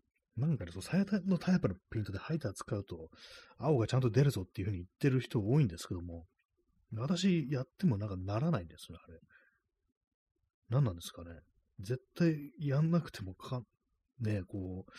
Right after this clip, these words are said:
嘘情報なのかなみたいなね、こと思うんですけども、なんか、ほんとなんかそういうことや、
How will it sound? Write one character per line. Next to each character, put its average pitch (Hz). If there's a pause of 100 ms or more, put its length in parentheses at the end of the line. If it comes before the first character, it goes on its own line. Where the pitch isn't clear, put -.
(500)
嘘 160
情 175
報 120
な 85
の 87
か 85
な 90
み 90
た 87
い 82
な 87
ね、 85
こ -
と 101
思 98
う -
ん 90
で 85
す -
け 90
ど 85
も、 85
な 110
ん 113
か、 95 (280)
ほ 147
ん -
と 147
な 131
ん 117
か 104
そ -
う 110
い -
う 113
こ 107
と 95
や、 90